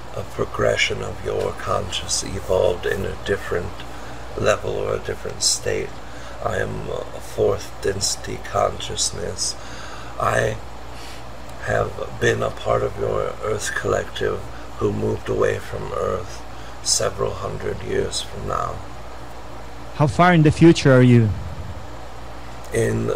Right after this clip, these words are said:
Speaker 1: your linear time perspective, it
Speaker 2: Yes.
Speaker 1: is seven hundred and twenty years, give or take.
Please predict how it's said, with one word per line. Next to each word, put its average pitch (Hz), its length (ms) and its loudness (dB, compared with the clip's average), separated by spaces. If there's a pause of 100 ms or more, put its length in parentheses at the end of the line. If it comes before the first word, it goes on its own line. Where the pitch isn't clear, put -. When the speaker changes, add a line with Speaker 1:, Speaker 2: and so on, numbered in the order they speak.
(120)
Speaker 1:
your 113 240 4
linear 110 540 2
time 104 400 -2
perspective, 101 760 -2 (480)
it - 80 4
Speaker 2:
Yes. 110 380 6
Speaker 1:
is - 260 -8
seven - 340 2
hundred - 600 -4
and - 420 -6
twenty - 540 0
years, 98 460 0
give - 280 -2
or 90 140 -2
take. - 400 -2